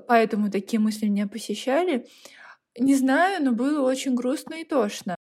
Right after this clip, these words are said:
Что меня вывело из этих мыслей? Возможно, Меркурий ретроградный прошел,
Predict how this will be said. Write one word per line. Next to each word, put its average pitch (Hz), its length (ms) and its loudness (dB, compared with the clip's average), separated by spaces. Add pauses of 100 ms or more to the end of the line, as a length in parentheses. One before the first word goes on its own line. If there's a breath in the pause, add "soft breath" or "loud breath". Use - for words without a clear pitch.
(100)
Что 285 240 -4
меня 262 260 2
вывело 226 480 -2
из 247 100 -6
этих 233 300 -6
мыслей? 294 600 -2
Возможно, 202 1040 -4
Меркурий 202 580 -2
ретроградный 170 580 -6
прошел, 254 640 -4